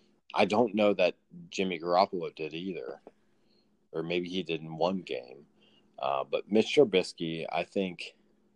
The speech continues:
uh, he, he did have a couple of quarterback number one weeks last year, I think maybe two or three. Uh, but they've just surrounded him with so much talent, and they've got an offensive-minded coach in Matt Nagy that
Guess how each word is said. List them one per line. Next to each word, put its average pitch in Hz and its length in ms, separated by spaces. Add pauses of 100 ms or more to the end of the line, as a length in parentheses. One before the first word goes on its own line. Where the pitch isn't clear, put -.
(320)
uh, 64 360 (180)
he, 87 360
he 98 120
did 131 220
have 120 240
a - 20
couple 90 340
of 80 80
quarterback 82 440
number 80 180
one 76 340
weeks 98 320
last 64 360
year, 67 240 (100)
I - 260
think 76 220
maybe 78 240
two 82 260
or 67 60
three. 78 480 (800)
Uh, 71 280 (1500)
but - 200
they've 113 180
just - 260
surrounded 82 420
him 78 160
with 71 120
so 90 160
much 85 220
talent, 73 460 (600)
and 87 140
they've - 120
got 87 220
an 76 80
offensive-minded 78 840
coach 76 280
in 71 180
Matt 73 240
Nagy 78 420 (520)
that 69 180